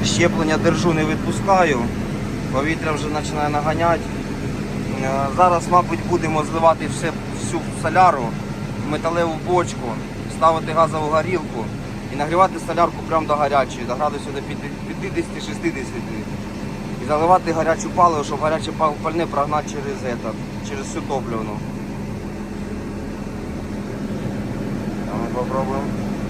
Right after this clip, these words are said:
Ні, вроді все. Вроді пішло. Да, повітря накачало, пішло, обороти не скачуть і ошибка потухла. Але в трубках все одно залишається парафін.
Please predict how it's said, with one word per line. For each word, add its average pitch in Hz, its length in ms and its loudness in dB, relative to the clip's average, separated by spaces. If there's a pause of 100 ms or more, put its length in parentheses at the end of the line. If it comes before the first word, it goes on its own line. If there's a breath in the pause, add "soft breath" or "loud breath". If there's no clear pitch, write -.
(1900)
Ні, 143 100 4
вроді 147 320 4
все. 156 380 6 (500)
Вроді 151 320 2
пішло. 202 460 4 (2250)
Да, 131 220 8
повітря 151 380 2
накачало, 151 560 2
пішло, 165 340 -2
обороти 151 360 4 (100)
не 151 60 -2
скачуть 196 460 2 (800)
і 139 100 2
ошибка 165 360 0
потухла. 127 560 0 (1800)
Але 147 340 4
в 190 40 2 (100)
трубках 208 380 2
все 175 200 0
одно 175 180 2
залишається 165 520 0
парафін. 151 480 0